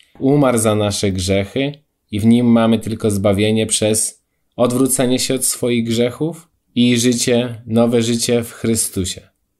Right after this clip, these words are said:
Jeżeli ktoś naucza inaczej, to znaczy, że, żeby był, to sam Paweł mówi, że był przeklęty, bo nie głosi Ewangelii tej, której on głosił.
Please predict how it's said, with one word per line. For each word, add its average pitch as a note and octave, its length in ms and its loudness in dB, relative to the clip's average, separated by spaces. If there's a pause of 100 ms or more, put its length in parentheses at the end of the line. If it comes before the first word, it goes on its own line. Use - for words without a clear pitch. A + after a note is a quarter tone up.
Jeżeli A#2+ 500 2
ktoś D3+ 380 0
naucza D3 440 2
inaczej, C3 920 2 (140)
to A2 140 0
znaczy, B2+ 400 0
że, A#2+ 380 -2
żeby B2 200 0
był, C3 360 0
to - 180 -6 (380)
sam E3+ 280 0
Paweł B2+ 260 2
mówi, A2+ 180 2
że B2 120 -2
był C3+ 200 2
przeklęty, C3 640 -2
bo A2 500 0 (720)
nie A2+ 480 0 (160)
głosi A2 400 0
Ewangelii G2+ 500 0
tej, F#2+ 220 -2
której F#2 260 -6
on F2 200 -6
głosił. F#2 420 -14